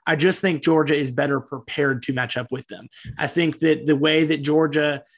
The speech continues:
is able to generate pressure naturally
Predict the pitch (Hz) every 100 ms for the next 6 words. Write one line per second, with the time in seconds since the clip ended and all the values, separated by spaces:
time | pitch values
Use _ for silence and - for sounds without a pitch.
0 | _ - 143 147 165 156 160 - 160 135
1 | 156 160 156 156 - 165 156 165 143 135
2 | 151 147 190 196 220